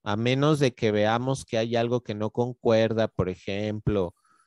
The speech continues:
que nos demos cuenta que la numeración, a lo mejor, de algún fascículo está mal, o que el P D F trae datos erróneos, los cuales, mm,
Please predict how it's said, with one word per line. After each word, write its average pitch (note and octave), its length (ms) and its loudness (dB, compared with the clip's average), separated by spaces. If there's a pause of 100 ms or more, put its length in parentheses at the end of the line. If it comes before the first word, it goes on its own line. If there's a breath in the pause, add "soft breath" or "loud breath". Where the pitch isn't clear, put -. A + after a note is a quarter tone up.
(600)
que G2+ 200 0
nos G#2 200 -2
demos B2 320 0
cuenta C3 420 2
que A#2+ 200 -4
la G#2 160 -2
numeración, B2 1200 -2 (200)
a F#2+ 120 -10
lo G2 160 -2
mejor, A#2+ 560 0
de A2 140 2
algún A#2 640 -4 (500)
fascículo A2 680 0
está A2+ 260 -4
mal, A#2+ 720 0 (720)
o G2+ 260 -2
que G#2 800 -4
el G#2 320 -4
P B2 180 2
D A#2+ 220 2
F B2 240 -2
trae A#2 320 0
datos A#2+ 480 -4
erróneos, A2 720 -2
los F#2+ 200 -6
cuales, A2 520 -2
mm, G2 300 -10